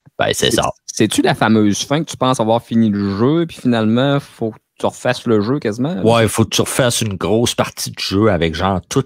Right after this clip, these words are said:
Speaker 1: les personnages. Puis là, tu fais, « Mais pourquoi ? » Puis tout
Speaker 2: Moi,
Speaker 1: le monde
Speaker 2: j'en ai
Speaker 1: m'a dit ça.
Speaker 2: entendu parler, euh,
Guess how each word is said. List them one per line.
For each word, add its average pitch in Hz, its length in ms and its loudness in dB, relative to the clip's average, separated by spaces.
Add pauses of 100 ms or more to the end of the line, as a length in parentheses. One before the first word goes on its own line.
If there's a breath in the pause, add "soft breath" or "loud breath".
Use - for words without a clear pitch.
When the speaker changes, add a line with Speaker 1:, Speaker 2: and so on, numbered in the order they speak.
Speaker 1:
les 90 80 -2
personnages. 90 560 -2
Puis 110 80 -2
là, 107 40 2
tu - 160 -4
fais, « 110 140 2
Mais 110 140 2
pourquoi ? » - 880 -2 (500 loud breath)
Puis 90 540 4
tout 135 120 4
Speaker 2:
Moi, 127 120 2
Speaker 1:
le 110 60 2
monde 113 100 2
Speaker 2:
j'en 110 60 4
ai - 20 4
Speaker 1:
m'a 92 60 2
dit 139 120 0
ça. 143 120 4
Speaker 2:
entendu 127 220 0
parler, 117 440 -2
euh, 87 580 0